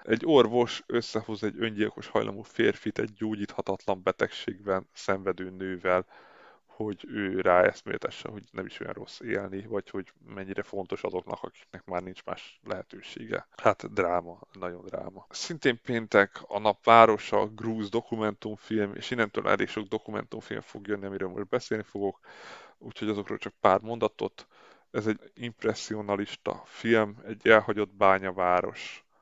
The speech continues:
ról és annak a romjairól. Kétezer-tizenhatos a félúton Hollandia és Tunézia között.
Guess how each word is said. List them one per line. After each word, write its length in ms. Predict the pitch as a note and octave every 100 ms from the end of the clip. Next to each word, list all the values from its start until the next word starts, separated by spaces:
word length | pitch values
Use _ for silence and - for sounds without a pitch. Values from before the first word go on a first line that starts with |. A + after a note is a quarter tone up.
| _
ról 320 | A2 G2+ G2+ G2
és 220 | - -
annak 200 | - -
a 80 | -
romjairól. 800 | F#2+ F2+ F2 F2+ - F2+ F#2 - -
Kétezer-tizenhatos 1300 | D3 C3+ A2+ - G#2+ A2 G#2+ G#2+ - G#2 G2+ - -
a 100 | -
félúton 600 | - - A2 G#2 - G2
Hollandia 480 | G#2 G#2+ G2+ F#2+ G2
és 120 | -
Tunézia 500 | - G#2+ G2+ G2 G2+
között. 520 | - - A#2 A2 G2+